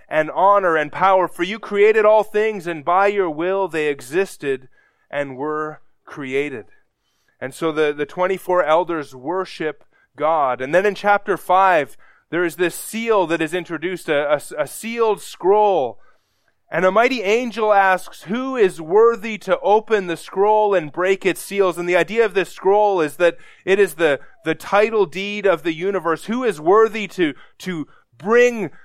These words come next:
all that has fallen in creation back into order and back under God's reign? Is anyone worthy? And no one in heaven or, or on earth is worthy. But behold, in verse five,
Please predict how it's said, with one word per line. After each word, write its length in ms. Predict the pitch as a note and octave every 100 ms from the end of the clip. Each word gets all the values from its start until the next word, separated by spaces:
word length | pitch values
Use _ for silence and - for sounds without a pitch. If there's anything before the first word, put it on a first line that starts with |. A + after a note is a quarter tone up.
| - _ _
all 340 | - G#3 A#3 B3
that 160 | G#3+
has 240 | F3+ F#3 -
fallen 580 | - A3 A#3 A#3 G#3+ G3
in 200 | F#3+ F#3
creation 640 | - F#3+ G3+ G#3+ A#3 E3+
back 280 | F#3+ G3+ G3+
into 200 | G3+ F3
order 420 | E3+ G#3 A3 G3+
and 160 | F3 D3+
back 320 | G3+ G#3 G3
under 380 | F#3+ G#3 G3+ E3+
God's 480 | F#3+ G3 G3 F#3 C3+
reign? 340 | E3 G3 G3+
Is 160 | E3+ D#3+
anyone 600 | G3 B3 A#3 G#3 F#3 D#3
worthy? 420 | G3 A3 G#3 G3
And 180 | E3 E3+
no 240 | A3+ C4
one 440 | C4 A3+ F#3+ D3 - - -
in 160 | F3
heaven 500 | E3+ D3+ A#3 A3+ A3
or, 260 | G3 F3 F3+
or 260 | - F#3 F#3
on 180 | E3 E3+
earth 480 | G3+ A3+ G#3+ - - _ _
is 280 | - F3+ C#3
worthy. 760 | D3+ E3 G#3+ A#3 G#3+ F#3 C#3 A#2 _ _ _ _
But 180 | - F#3
behold, 500 | F#3 D#3 G#3+ A#3 A#3
in 140 | G#3+
verse 320 | E3 F#3+ F3+ -
five, 600 | F#3+ G3 G#3 F3 C3+